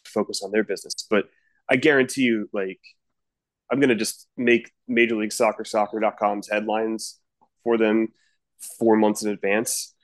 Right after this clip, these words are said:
Um, Inter Miami, New York City end up sneaking their way into the eight or nine seed,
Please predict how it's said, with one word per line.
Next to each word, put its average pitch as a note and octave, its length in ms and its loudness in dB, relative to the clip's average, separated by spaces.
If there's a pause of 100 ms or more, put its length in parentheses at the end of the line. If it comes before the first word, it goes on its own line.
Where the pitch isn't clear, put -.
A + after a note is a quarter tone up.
(300)
Um, G2+ 380 0
Inter C3 240 2
Miami, C3+ 680 4
New C3 180 0
York C3 200 2
City A#2 580 -2 (1120)
end C3 200 -2
up G#2+ 100 0 (360)
sneaking C3+ 600 -4
their B2 160 4
way A#2 220 2
into A2 200 -8
the G#2+ 240 -6
eight A2 80 0
or G#2+ 80 -2
nine G2+ 300 -4
seed, C3 360 -2